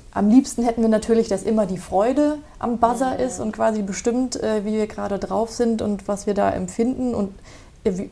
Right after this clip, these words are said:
Speaker 1: durch welchen, ne, durch den Freudefilter wir auch die Welt wahrnehmen. Und wenn dann irgendwie, äh, Wut oder Trauer oder so kommt, dann möchten wir diese Emotionen am liebsten eigentlich wieder in ihre Ecke schicken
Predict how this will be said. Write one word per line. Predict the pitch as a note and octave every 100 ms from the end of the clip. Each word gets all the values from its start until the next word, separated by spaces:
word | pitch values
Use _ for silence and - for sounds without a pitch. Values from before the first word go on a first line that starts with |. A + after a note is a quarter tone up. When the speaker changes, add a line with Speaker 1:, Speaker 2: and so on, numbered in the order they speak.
| -
Speaker 1:
durch | - G#3 F#3
welchen, | F#3+ G3 F3+ F3+
ne, | A#3+
durch | G#3+
den | G3 E3+
Freudefilter | - F#3 G#3+ A3+ A#3 A#3+ A#3+ B3 G3+
wir | G#3
auch | -
die | - F3
Welt | F3+ A#3 -
wahrnehmen. | A#3 A#3+ A#3+ B3 C4 C#4+ D4+ - - - - - - - -
Und | - G#3+
wenn | G3+ A3
dann | A3 G#3+
irgendwie, | A3 G#3+ G#3 G#3 G#3 G#3 - - -
äh, | F#3+ F#3 F#3 F3+
Wut | G3 C4 C#4+
oder | G3+ F#3 F3+
Trauer | - A3 C4 B3+
oder | B3 A#3
so | A3+
kommt, | A3+ A#3+ A#3
dann | G#3 G3+
möchten | A3 - A#3
wir | G#3
diese | G#3+ G#3
Emotionen | G3+ F#3+ F#3 G3+ A3+ A#3+ -
am | G3+
liebsten | G#3+ A#3 G#3
eigentlich | G3+ G#3 G3 -
wieder | A3 G#3+ G#3+ - -
in | G#3
ihre | G3+ G#3
Ecke | - A3+ A#3
schicken | A#3 A3+ A3+ A3 A3